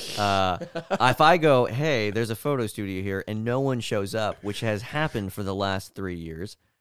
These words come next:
Speaker 1: um, I can't make anybody work. And so that's what I was doing was, like, I would,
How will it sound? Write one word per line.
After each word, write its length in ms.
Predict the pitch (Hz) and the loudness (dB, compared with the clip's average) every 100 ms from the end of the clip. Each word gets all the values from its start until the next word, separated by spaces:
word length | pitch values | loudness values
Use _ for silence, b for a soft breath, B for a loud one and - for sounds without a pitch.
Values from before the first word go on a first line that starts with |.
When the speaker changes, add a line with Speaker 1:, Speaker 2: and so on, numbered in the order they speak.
| _ - | _ -8
Speaker 1:
um, 520 | 101 101 92 80 73 - _ _ _ _ | -2 0 0 -2 -8 -20 _ _ _ _
I 60 | 110 | -12
can't 280 | - 156 123 | -2 -2 0
make 200 | 127 110 | -2 -2
anybody 340 | 107 92 71 | -4 -4 -6
work. 380 | 85 117 - _ b b b b | -6 -6 -8 _ b b b b
And 120 | 107 110 | -12 -6
so 120 | 123 | 0
that's 240 | 127 135 | 0 0
what 100 | 131 | 0
I 60 | 107 | 0
was 140 | 95 | 0
doing 300 | - 151 104 | -2 -4 -4
was, 160 | 95 90 | -6 -6
like, 240 | 87 82 - | -6 -8 -6
I 100 | 107 | -4
would, 240 | 117 98 | -4 -6